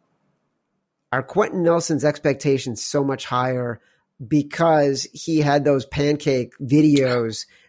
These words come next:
for the first two or three years of his career, and he's since been injured, and now the expectation is he's not as good as he was,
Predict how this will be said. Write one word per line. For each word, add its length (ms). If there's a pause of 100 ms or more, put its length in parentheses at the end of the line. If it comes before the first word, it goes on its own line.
(140)
for 120
the 80
first 360
two 200
or 80
three 240
years 320
of 80
his 220
career, 680 (280)
and 140
he's 260
since 280
been 240
injured, 680 (380)
and 160
now 300
the 180
expectation 760
is 420 (360)
he's 200
not 160
as 120
good 160
as 100
he 100
was, 540